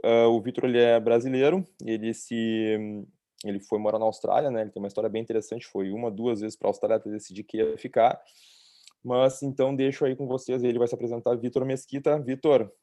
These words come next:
o microfone é teu aí. Conta um pouquinho a tua história. Nós vamos falar um pouco sobre o mercado e como é que é essa vida de personal aí no Cana-, aí no, na Austrália.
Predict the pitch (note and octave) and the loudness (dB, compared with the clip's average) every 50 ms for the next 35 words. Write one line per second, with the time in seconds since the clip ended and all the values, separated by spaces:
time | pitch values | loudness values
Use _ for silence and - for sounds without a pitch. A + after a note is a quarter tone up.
0 | _ _ - A2+ A2+ A2+ A2 - - A#2+ A#2+ A#2+ A#2 - A#2+ A#2+ A#2+ A#2 A2+ A#2 | _ _ -14 -10 -6 -4 -4 -4 -4 -4 -4 -4 -4 -2 0 0 2 2 0 0
1 | B2 B2 B2 - A#2 A#2+ A#2 - B2 A#2+ B2 B2 - A#2 - - A#2+ A2+ A2+ A2 | -2 -4 -4 -4 -6 -4 -4 -4 -6 -8 -8 -10 -10 -10 -8 -8 -8 -6 -6 -6
2 | A#2 - B2 A#2 B2 C3 C3+ C3 B2+ C3+ C3 - C3+ C3 B2+ - C#3 C3+ - - | -4 0 2 2 2 2 0 -2 -2 -4 -2 0 2 2 2 0 -2 -6 -4 -2
3 | C#3+ C#3 C#3 C#3+ C#3 C#3+ - C#3 B2+ C3 A#2+ A2+ G#2+ - - G2+ G#2 G#2+ - - | -2 0 0 0 0 2 4 6 6 6 6 2 -2 -6 -6 -6 -6 -6 -6 -4
4 | A#2+ A#2 A#2 A#2 A#2+ A#2 - B2 A#2 G#2 A#2 A#2 A#2+ - - C3 A#2+ - - A#2+ | 0 2 4 4 4 2 0 -2 -2 -2 -2 -4 -6 -6 -4 -6 -4 -4 -4 -6
5 | A2+ A2+ A2+ A#2 A#2 A#2+ A#2+ A#2+ - C3 B2+ B2+ A2+ - A2+ A2+ A#2 A#2+ A#2+ A#2+ | -4 -2 -2 0 0 -2 -2 -2 -2 0 0 0 0 0 0 -2 -2 -2 -2 -4
6 | A#2+ A#2+ A#2+ A#2+ A#2+ A#2+ A#2+ B2 B2 B2 - A#2 G#2 F#2+ F2+ F2+ | -2 -4 -4 -4 -4 0 2 2 2 2 4 4 4 4 4 0